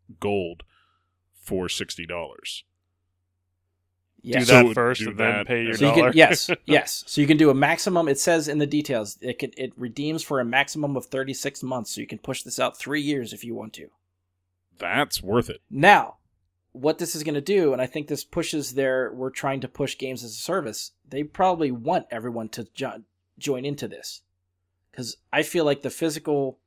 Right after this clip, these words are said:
Speaker 2: cards and codes for twelve months of Xbox Live are probably gonna go away. They're gonna want you to pay for, like, X, like, the monthly subscription service for what they're trying to do. So you sign up for three years of this service,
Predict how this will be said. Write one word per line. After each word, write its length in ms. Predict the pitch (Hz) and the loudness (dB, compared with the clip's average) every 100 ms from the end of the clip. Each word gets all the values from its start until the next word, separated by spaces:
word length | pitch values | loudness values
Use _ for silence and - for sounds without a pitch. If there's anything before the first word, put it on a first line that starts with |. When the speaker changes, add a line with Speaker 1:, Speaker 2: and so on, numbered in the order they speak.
| _ _ _ _ _ _ | _ _ _ _ _ _
Speaker 2:
cards 420 | - 151 160 160 | -2 0 0 -2
and 160 | 156 147 | -6 -6
codes 400 | 160 131 120 - | -2 -2 -2 -8
for 240 | - 117 | -10 -10
twelve 300 | 107 - 147 | -8 -2 -2
months 240 | 147 143 139 | 0 -4 -4
of 60 | |
Xbox 420 | 135 131 139 135 131 | -6 -6 -6 -6 -6
Live 220 | 117 110 | -8 -8
are 40 | |
probably 260 | - 117 104 | -6 -6 -6
gonna 120 | 101 | -10
go 220 | 98 127 | -14 -8
away. 400 | 123 120 107 - _ | -8 -6 -10 -12 _
They're 100 | 113 | -14
gonna 160 | 120 117 | -12 -10
want 320 | 127 139 - | -10 -10 -8
you 120 | 123 | -8
to 160 | - 117 | -10 -12
pay 340 | - 143 143 | -8 -2 -2
for, 400 | 147 151 147 139 | -2 -2 -2 -2
like, 340 | 123 123 - - _ _ _ _ _ _ _ | -4 -8 -10 -20 _ _ _ _ _ _ _
X, 200 | 123 135 - | -8 -8 -8
like, 180 | 127 120 | -10 -8
the 80 | 127 | -4
monthly 320 | 139 143 147 | -4 -4 -6
subscription 560 | - 139 - 147 - | -6 -8 -6 -6 -6
service 360 | 117 117 110 110 | -10 -8 -6 -8
for 100 | - | -10
what 160 | 113 120 | -10 -8
they're 80 | |
trying 240 | 123 127 117 | -8 -8 -8
to 60 | |
do. 180 | 113 107 | -8 -10
So 140 | - 123 | -10 -8
you 120 | 151 | -6
sign 260 | - 156 | -4 -2
up 180 | 147 - | -2 -6
for 100 | 120 | -10
three 260 | - 156 147 | -10 -4 -4
years 520 | 139 113 107 104 - _ _ _ _ _ | -2 -4 -6 -12 -14 _ _ _ _ _
of 160 | 123 110 | -10 -6
this 160 | 127 | -4
service, 520 | - 120 110 107 - | -2 -2 -2 -4 -8